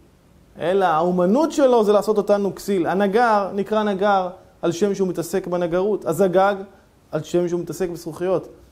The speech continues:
היצר הרע נקרא כסיל על שם שהוא בא לעשות אותנו כסיל.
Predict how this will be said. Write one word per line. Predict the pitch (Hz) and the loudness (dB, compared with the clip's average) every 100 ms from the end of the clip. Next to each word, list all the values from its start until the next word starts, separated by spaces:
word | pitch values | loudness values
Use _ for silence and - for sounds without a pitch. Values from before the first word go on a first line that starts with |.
| _ _ _ | _ _ _
היצר | 147 180 208 190 | -2 0 0 0
הרע | 165 190 | -2 -2
נקרא | 175 156 170 190 | -6 -6 -4 -2
כסיל | 185 - - 214 | -4 -10 -4 -2
על | 165 | -2
שם | 175 196 | -2 -6
שהוא | 165 | -4
בא | 165 | -2
לעשות | 175 160 175 | -2 -2 -6
אותנו | 156 160 151 | -6 -6 -8
כסיל. | - - | -10 -10